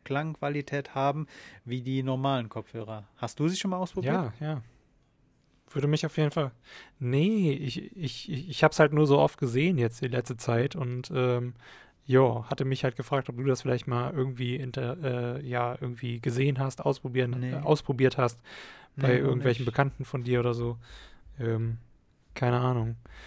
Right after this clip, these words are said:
Speaker 2: Weil irgendwie finde ich das schon interessant, dass man dann irgendwie einfach nur so ein, <laughs> quasi so ein, so eine, äh, so ein
Speaker 1: Ja.
Speaker 2: Balken da irgendwie um den Kopf hat.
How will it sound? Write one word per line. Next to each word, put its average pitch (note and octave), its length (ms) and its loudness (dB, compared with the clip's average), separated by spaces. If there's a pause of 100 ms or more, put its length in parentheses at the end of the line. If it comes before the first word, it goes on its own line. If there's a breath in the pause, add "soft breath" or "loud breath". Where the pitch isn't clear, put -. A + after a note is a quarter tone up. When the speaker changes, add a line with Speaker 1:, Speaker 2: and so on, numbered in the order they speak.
(280 loud breath)
Speaker 2:
Weil A#2 460 6
irgendwie D3+ 260 4
finde E3 160 2
ich - 80 -2
das C#3+ 120 -2
schon D3+ 180 -2
interessant, C3+ 500 -2
dass A#2 160 -4
man A#2 100 -2
dann A2+ 280 -2 (520)
irgendwie C3+ 220 2
einfach C#3+ 240 2
nur B2+ 160 4
so A#2+ 120 4
ein, A#2 160 0 (260)
<laughs> - 240 -20
quasi B2+ 420 4
so A#2 140 2
ein, A#2 160 -2 (380 loud breath)
so - 140 -4
eine, A#2 380 2 (260)
äh, A2+ 280 0
so A2+ 80 -2
ein A2+ 80 0
Speaker 1:
Ja. B2 100 0
Speaker 2:
Balken D3 400 4
da D3+ 160 2
irgendwie C#3+ 320 -2
um C#3+ 100 0
den C#3+ 100 0
Kopf - 300 4
hat. - 300 4